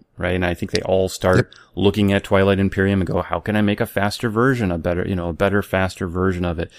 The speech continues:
Speaker 1: And then I'll add a little twist just so people can think it's different, and I'll get away with something." And, and ultimately, uh, you know, there's still ones that are good that I like, but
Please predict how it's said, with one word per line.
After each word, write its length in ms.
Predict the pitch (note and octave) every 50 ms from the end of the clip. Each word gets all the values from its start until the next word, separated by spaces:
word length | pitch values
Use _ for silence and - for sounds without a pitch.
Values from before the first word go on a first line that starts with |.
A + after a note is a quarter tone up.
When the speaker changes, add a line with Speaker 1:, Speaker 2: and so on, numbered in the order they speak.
| - - -
Speaker 1:
And 80 | C3+ D#3
then 100 | E3+ E3
I'll 180 | D#3+ D#3 D3+
add 100 | D3 C#3+
a 60 | C#3+
little 240 | C#3 C#3 C3+ B2+ B2
twist 440 | - - - - A2+ G2+ - - -
just 200 | - F2+ - -
so 140 | - F2+ E2+
people 280 | - F#2 F2+ - F#2+
can 160 | F2+ F#2 F#2 -
think 180 | - F#2 F2+
it's 160 | F2+ E2 -
different, 540 | - - G2 F2 - - - - - - - _ _ - - _ _ -
and 100 | F2+ E2
I'll 120 | E2+ E2+
get 120 | E2+ F2
away 220 | F2+ F2 F2 F2+ F2+
with 140 | F2 D#2+ -
something." 440 | - F2+ - - - - - -
And, 140 | F2 F2+ F2+
and 300 | F2+ F#2 - - F#2+ -
ultimately, 540 | - G2+ G#2 G2+ G#2+ A2 G#2 G2+ G2+ G2+ G2
uh, 100 | F#2+ F#2+
you 140 | - G2 G2
know, 220 | F#2+ F#2 F2+ F2 - _ - _ _ _ _ _ _ _ - - -
there's 560 | - - - A#2 A2+ A2+ A2+ A#2+ C3 B2 -
still 300 | - - C3+ B2 A2+ G#2 G2+ - -
ones 360 | - - G#2 G#2 G#2 G#2 F#2
that 80 | G2+ F2+
are 80 | F2+
good 220 | F2 F#2 G2+ G2 F2+
that 120 | F#2 E2+
I 60 | F2
like, 420 | E2+ F2+ A#2 C#3+ D#3+ D#3+ D#3 - -
but 220 | - B2 A#2+ -